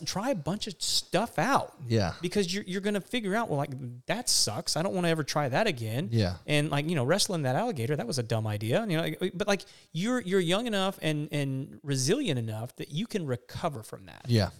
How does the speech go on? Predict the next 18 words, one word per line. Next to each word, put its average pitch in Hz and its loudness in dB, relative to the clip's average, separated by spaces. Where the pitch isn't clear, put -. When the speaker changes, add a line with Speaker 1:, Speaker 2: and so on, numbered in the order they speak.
Speaker 1:
Most 226 -2
people 311 0
can't - -6
recover 175 -2
from 120 -4
it - -10
after - -8
eight - -2
years 156 0
of 131 -4
education 127 -4
and 120 4
then 110 4
Speaker 2:
Mm-hmm. 120 4
Speaker 1:
just 107 4
make 139 -2
a 127 -8
complete 185 -6